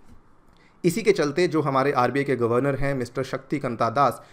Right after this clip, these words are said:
इन्होंने साफ साफ बैंकों को बोल दिया था इन्होंने कि यहाँ पर आपको जो है अपने लिए रिजर्व्स बिल्ड करने शुरू होंगे। So they advised the banks in early July to raise the reserves as the pandemic and the subsequent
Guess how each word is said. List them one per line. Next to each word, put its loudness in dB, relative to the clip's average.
इन्होंने 2
साफ 2
साफ 0
बैंकों -2
को -2
बोल 0
दिया 2
था -4
इन्होंने -4
कि -2
यहाँ 2
पर -4
आपको 0
जो 0
है -2
अपने -2
लिए 2
रिजर्व्स 2
बिल्ड 0
करने -2
शुरू -4
होंगे। -8
So -8
they 4
advised 2
the 2
banks 0
in -4
early 0
July 0
to -4
raise 2
the 4
reserves 0
as 0
the -2
pandemic -2
and -4
the -2
subsequent -4